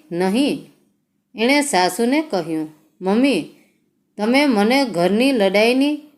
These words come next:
વાત એકવાર સમજાવી હતી, એ આને સમજાવો." નીરુબેને વિભૂતિને કહ્યું,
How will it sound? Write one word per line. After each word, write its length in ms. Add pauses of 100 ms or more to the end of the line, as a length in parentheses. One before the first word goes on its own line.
(320)
વાત 340 (180)
એકવાર 540
સમજાવી 680
હતી, 460 (1500)
એ 200 (180)
આને 360
સમજાવો." 920 (540)
નીરુબેને 760
વિભૂતિને 580
કહ્યું, 520